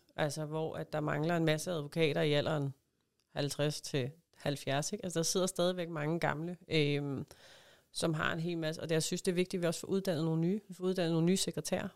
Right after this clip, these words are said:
vi får uddannet nogle nye fuldmægtige og nogle nye advokater, for vi kommer til at mangle, uanset vi har chat G P T, så tror jeg på, at der er noget viden, der forsvinder. Øh, især på sekretærbenet lige nu, føler jeg, at der mangler.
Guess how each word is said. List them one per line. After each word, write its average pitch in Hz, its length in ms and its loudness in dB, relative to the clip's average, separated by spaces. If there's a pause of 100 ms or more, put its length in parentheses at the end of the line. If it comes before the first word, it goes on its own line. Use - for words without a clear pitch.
vi 170 60 -20
får 180 100 -4
uddannet 165 420 0
nogle 156 180 0
nye 180 160 2
fuldmægtige 190 540 0
og 160 40 2
nogle 160 140 2
nye 190 160 4
advokater, 175 500 -2 (300)
for - 180 0
vi 165 160 -4
kommer 147 300 0
til - 140 0
at 320 100 2
mangle, 147 340 2
uanset 202 480 0
vi 139 60 -4
har 139 100 0
chat 135 260 -4 (200)
G 135 60 -6
P 135 80 -8
T, - 100 -2 (600)
så - 160 2
tror 185 240 2
jeg 147 160 0
på, 175 280 2
at - 220 0
der 143 60 2
er 143 80 2
noget 147 240 2
viden, 165 220 2
der 151 80 2
forsvinder. - 500 -2 (180)
Øh, 151 280 2
især - 400 0
på 180 140 -2
sekretærbenet 139 840 -2
lige 147 140 0
nu, 147 180 2
føler 135 320 -2
jeg, 131 120 0
at 127 120 -4
der 135 80 -2
mangler. 135 360 -2